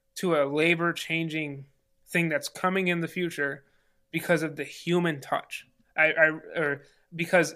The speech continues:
it ne-, it's needed. We've seen covid proved us wrong.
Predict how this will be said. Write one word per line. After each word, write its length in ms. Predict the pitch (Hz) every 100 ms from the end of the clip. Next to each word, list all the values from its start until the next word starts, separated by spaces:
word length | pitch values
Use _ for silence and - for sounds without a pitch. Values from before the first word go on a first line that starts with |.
| -
it 200 | 170 160
ne-, 240 | 160 170
it's 260 | - 165 -
needed. 540 | 147 156 151 117 - - -
We've 320 | 170 165 160
seen 440 | - - 208 196 175
covid 460 | - 202 240 190 170 _ _ _ _ _ _
proved 320 | - 202 190
us 180 | 175 165
wrong. 300 | 151 131 151